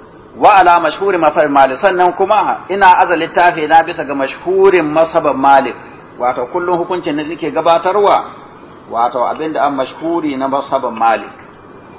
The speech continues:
Wa rubbama ushiru ila mazhabi ghairihi, amma da yawa ina ishara zuwa ga in ce wani ya ce kaza, ko ko wani mazhabar shi kaza. Amma in nayi shiru, to mazhaban Malik kenan.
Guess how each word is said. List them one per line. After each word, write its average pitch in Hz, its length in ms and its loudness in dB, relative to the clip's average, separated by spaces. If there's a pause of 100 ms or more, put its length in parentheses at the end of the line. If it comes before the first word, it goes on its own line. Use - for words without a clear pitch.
(440)
Wa 117 120 -2
rubbama 165 460 4
ushiru 165 360 -2
ila 143 260 2
mazhabi 160 380 0
ghairihi, 123 480 -6
amma 147 340 4
da 143 120 -4
yawa 170 360 4
ina 160 220 0
ishara 160 400 0
zuwa 151 240 -2
ga 139 80 -8
in 139 100 -10
ce 143 100 -10
wani 151 400 2
ya 131 200 2
ce 113 140 -10
kaza, 107 480 -6
ko 151 180 -8
ko 135 140 -8
wani 147 500 0
mazhabar 127 360 -6
shi - 140 -16
kaza. 76 340 -10 (1000)
Amma 143 320 2
in 185 140 -2
nayi 175 280 4
shiru, 196 380 -2
to 135 140 -2
mazhaban 151 400 -2
Malik 123 320 -2
kenan. 90 320 -12